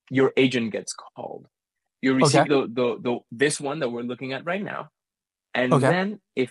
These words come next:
Speaker 1: you just make sure you save, um,
Speaker 2: Oh.
Speaker 1: and you go back,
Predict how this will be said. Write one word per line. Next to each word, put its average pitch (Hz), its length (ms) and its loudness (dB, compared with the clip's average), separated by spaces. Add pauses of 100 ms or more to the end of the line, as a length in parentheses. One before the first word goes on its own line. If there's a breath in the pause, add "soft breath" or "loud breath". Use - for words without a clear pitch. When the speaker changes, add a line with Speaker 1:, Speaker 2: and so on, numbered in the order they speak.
Speaker 1:
you 123 420 0
just 120 200 -6
make 127 140 -2
sure 143 140 0
you 170 100 0
save, - 380 -4 (1120)
um, 104 580 -2 (360)
Speaker 2:
Oh. - 180 -10 (400)
Speaker 1:
and 123 140 2
you 123 100 2
go 120 140 4
back, 147 320 0